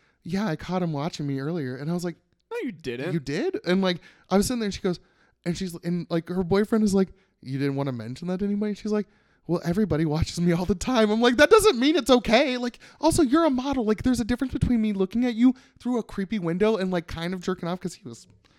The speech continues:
Speaker 1: he
Speaker 2: He
Speaker 1: was
Speaker 2: was doing
Speaker 1: pop-,
Speaker 2: something.
Speaker 1: he was getting real hot and bothered. And then, and, like, taking photos of you and, like, having to, like, change your clothes for you and stuff. That's not, that doesn't matter.
Speaker 2: Yeah, no, he was real gross, but also completely unimportant.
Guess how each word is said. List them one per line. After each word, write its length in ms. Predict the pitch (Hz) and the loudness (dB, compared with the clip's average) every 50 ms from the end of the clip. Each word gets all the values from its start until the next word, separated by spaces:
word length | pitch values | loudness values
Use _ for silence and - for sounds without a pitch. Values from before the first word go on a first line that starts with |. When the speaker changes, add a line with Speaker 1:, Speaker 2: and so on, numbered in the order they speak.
| _ _ _ _ _ _ | _ _ _ _ _ _
Speaker 1:
he 80 | - | -2
Speaker 2:
He 40 | 220 | -2
Speaker 1:
was 80 | 202 262 | -2 0
Speaker 2:
was 20 | 247 | 0
doing 100 | 233 185 | -2 -4
Speaker 1:
pop-, 60 | 143 - | -4 -6
Speaker 2:
something. 380 | 127 127 123 - 101 107 117 - _ _ _ _ _ | -8 -12 -10 -12 -14 -16 -16 -18 _ _ _ _ _
Speaker 1:
he 120 | - 285 302 | 0 2 2
was 100 | 262 175 | 2 2
getting 260 | 180 202 170 151 147 | -2 -2 -2 -2 0
real 140 | 156 147 143 | 0 0 0
hot 180 | 135 123 123 | -2 -4 -4
and 80 | 120 117 | -6 -10
bothered. 380 | 120 120 120 117 120 123 131 - | -12 -12 -12 -10 -10 -12 -12 -10
And 180 | 151 165 180 | -10 -8 -6
then, 220 | 202 202 202 196 190 - _ _ _ _ _ _ _ | -6 -6 -6 -8 -10 -16 _ _ _ _ _ _ _
and, 240 | - 202 214 202 185 185 | -2 -2 -2 -2 -2 -4
like, 140 | 196 196 - | -4 -4 -2
taking 300 | - 220 226 - 214 196 | -4 -4 -4 -4 -6 -2
photos 320 | - 196 185 196 196 170 | 0 0 2 2 2 0
of 120 | 175 151 | 0 -2
you 240 | 165 170 175 175 - - | 0 2 2 0 0 -2
and, 200 | 170 170 170 170 | -4 -4 -2 -2
like, 180 | 165 165 - - | -4 -6 -8 -10
having 320 | 120 - 180 175 175 175 | -8 -6 -6 -6 -6 -6
to, 60 | 160 160 | -8 -8
like, 120 | 156 147 | -10 -8
change 240 | - 190 185 175 160 | -8 -8 -8 -6 -8
your 60 | 160 | -10
clothes 280 | - - 175 170 170 156 | -8 -6 -4 -4 -4 -6
for 140 | - - 147 | -6 -8 -6
you 120 | 147 139 | -4 -4
and 140 | 131 131 127 | -6 -6 -8
stuff. 300 | - - 117 113 113 - | -10 -12 -12 -12 -10 -10
That's 160 | 147 151 - 185 | -12 -10 -8 -6
not, 220 | 185 185 165 - | -6 -6 -6 -4
that 100 | 160 170 | -4 -2
doesn't 260 | 156 185 175 - 165 | -2 -2 -2 -4 -6
matter. 360 | 151 131 113 110 - 104 117 - _ _ | -6 -8 -8 -10 -12 -16 -18 -20 _ _
Speaker 2:
Yeah, 180 | - - 120 117 | -14 -12 -12 -10
no, 160 | 117 117 117 | -10 -10 -8
he 100 | 127 135 | -6 -6
was 140 | 127 123 120 117 - - - - - _ _ _ _ _ _ _ _ _ _ _ _ _ _ | -6 -6 -8 -8 -12 -20 -20 -20 -20 _ _ _ _ _ _ _ _ _ _ _ _ _ _
real 180 | - 175 196 180 | 4 4 4 6
gross, 400 | 170 151 113 73 - - - _ _ _ _ | 6 2 0 0 -6 -12 -18 _ _ _ _
but 100 | - 143 | -6 -4
also 380 | 139 165 170 - 165 143 135 123 | -4 -4 -4 -4 -4 -4 -4 -6
completely 360 | - 170 165 185 180 175 156 | -8 -6 -4 -4 -4 -4 -6
unimportant. 520 | 147 147 147 151 165 156 95 87 98 - | -6 -6 -6 -4 -6 -6 -6 -8 -14 -20